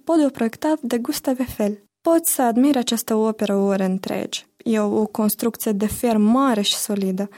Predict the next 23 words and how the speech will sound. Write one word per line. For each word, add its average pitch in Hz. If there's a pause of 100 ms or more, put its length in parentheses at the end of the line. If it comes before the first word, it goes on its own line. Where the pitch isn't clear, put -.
(120)
Perfecțiunea 262
lui 302
constă 240
într-o 240
simetrie 214
rigidă 247
și -
masivitate. 214 (120)
În 233
timpul 240
zilei 285
fac 208
față 226
cu -
mult 339
curaj 233
rutinei, 196 (140)
fără -
de 269
care 285
n-aș 214
fi 190
eu. 190